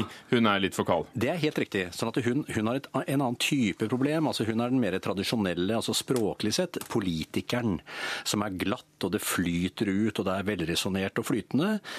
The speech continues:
Speaker 2: men som mangler en varme og en appell. Sånn at, og det er jo hennes, eh, problem. Mens Trump er nok, eh, jeg vil si, altså historisk dårlig, eh, språklig.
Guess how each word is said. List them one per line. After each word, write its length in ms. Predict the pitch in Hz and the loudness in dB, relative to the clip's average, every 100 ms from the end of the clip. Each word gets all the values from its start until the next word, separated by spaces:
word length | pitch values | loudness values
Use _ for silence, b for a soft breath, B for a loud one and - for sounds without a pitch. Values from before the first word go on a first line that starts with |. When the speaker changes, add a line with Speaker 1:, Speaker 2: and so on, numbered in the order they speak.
| B B | B B
Speaker 2:
men 240 | 139 139 151 | 0 0 0
som 160 | 180 | 2
mangler 540 | 185 165 107 87 104 107 | 2 2 2 2 0 0
en 160 | 107 | 0
varme 580 | 110 101 80 85 95 101 | 0 0 0 0 0 -2
og 140 | 92 92 | -2 -2
en 80 | 98 | -2
appell. 380 | 98 92 90 87 | -2 -2 -2 -4
Sånn 160 | - 101 | -4 -4
at, 100 | - | -2
og 120 | - 107 | -2 -2
det 120 | 120 | 0
er 100 | 120 | 0
jo 80 | 95 | -2
hennes, 480 | 92 82 151 - - | -2 -4 -4 -2 -2
eh, 160 | 90 | -2
problem. 460 | 92 104 127 156 104 B B B B | -2 -2 0 -2 -4 B B B B
Mens 200 | 113 107 | -4 -2
Trump 380 | - 113 113 107 | -2 -2 -2 -2
er 160 | 107 92 | -2 -2
nok, 260 | 98 - | -4 -2
eh, 520 | 104 98 98 98 104 110 | 0 2 0 -2 -2 -2
jeg 60 | |
vil 80 | 110 | 0
si, 140 | - 113 | 0 0
altså 200 | 117 120 | 0 -2
historisk 1000 | - 107 - - 92 87 85 107 139 135 | 0 0 0 0 0 2 2 2 0 2
dårlig, 380 | 117 90 123 117 - | 2 2 0 -4 -4
eh, 200 | 107 101 | -2 -2
språklig. 440 | 95 - - 90 | -2 -2 -2 -4